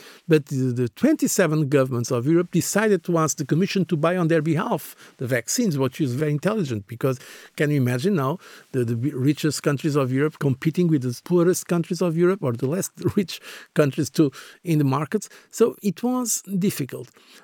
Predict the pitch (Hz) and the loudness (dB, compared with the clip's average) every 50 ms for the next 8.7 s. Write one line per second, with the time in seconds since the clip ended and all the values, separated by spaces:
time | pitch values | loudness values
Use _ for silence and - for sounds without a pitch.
0 | _ _ _ _ - 180 170 175 180 196 190 190 208 208 - - 208 226 226 226 | _ _ _ _ -4 -2 0 0 0 0 0 0 0 0 -2 -4 -2 -2 0 -2
1 | - - - 180 196 202 214 226 202 202 180 190 175 - 190 160 156 147 143 - | -2 -4 -4 -2 0 0 0 0 0 0 0 -2 -4 -4 -4 -2 -2 -2 -2 -4
2 | - 190 185 170 - - 120 113 120 - - - _ _ _ _ _ - - 190 | -6 -6 -6 -6 -6 -6 -6 -6 -8 -10 -14 -20 _ _ _ _ _ -8 -4 -2
3 | 175 180 190 170 147 170 160 - - - 185 175 - 175 147 - 151 156 156 - | 0 0 0 -2 -2 -4 -6 -8 -6 -10 -8 -8 -6 -6 -4 -4 -4 -6 -6 -4
4 | - 190 175 160 - - 147 160 160 - - - 147 143 147 151 143 147 151 - | -4 -4 -4 -4 -4 -4 -4 -4 -4 -6 -6 -4 -2 -2 0 0 -2 -2 -4 -4
5 | 160 147 147 143 135 139 135 131 135 - - - 185 202 202 165 143 127 - 127 | -4 -2 -2 0 0 0 0 0 -2 -4 -6 -6 -4 -2 0 -2 -2 -4 -4 -8
6 | 120 120 123 - - - - - - _ _ _ - - 131 - - 131 131 135 | -8 -8 -10 -12 -16 -20 -20 -20 -20 _ _ _ -14 -14 -10 -4 -2 0 0 0
7 | 135 127 - 131 139 147 156 - 135 - 147 135 131 123 127 127 - 131 127 131 | 0 -2 -4 -4 -2 -2 -2 -4 -4 -4 -2 0 0 0 0 -2 -2 -2 -2 0
8 | 143 139 131 135 131 - - - 127 135 165 214 208 - | 0 -2 -2 -4 -6 -8 -6 -6 -4 -4 -4 -6 -8 -12